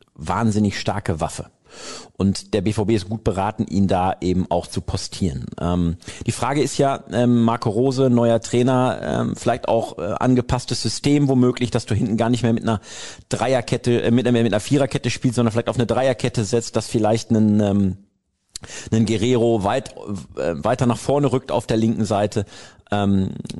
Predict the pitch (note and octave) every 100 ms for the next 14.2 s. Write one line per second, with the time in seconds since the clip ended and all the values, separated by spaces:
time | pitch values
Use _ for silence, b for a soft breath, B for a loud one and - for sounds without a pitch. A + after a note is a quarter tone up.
0 | - - G#2+ A#2+ G2 A#2 A#2 A2+ A#2 G#2
1 | G#2+ G2+ G#2 G#2+ A2+ - C3+ - - B2+
2 | B2 A#2+ G#2 A2+ G2+ G2+ - - C2 G1+
3 | - - A2 G#2 C3 - - B2 A#2+ A2+
4 | A2+ A2+ A2+ A2+ B2+ B2 - A2 - A#2
5 | A#2+ A2+ G#2+ F#2 G2+ - B B B A2+
6 | A2 G#2+ G#2 B2+ D#3+ C#3+ - A3 C3 A#2
7 | A#2 G#2 F#2+ - F2 D#2 - - F#2+ G2
8 | F#2+ - - A2 - A2+ B2 D3+ A#2 G#2
9 | A#2 - G2+ A2+ A#2+ B2+ B2+ F2 G2+ G2
10 | G#2 G2 A#2 B2+ A#2+ - G#2+ A2+ A2 G#2+
11 | G#2 G#2 F#3 - - - C#3 C#3 D#3 -
12 | D3+ C#3 C#3 C#3 - C3 B2+ - B2 C3+
13 | - B B B B B B - A2+ A2
14 | G#2+ -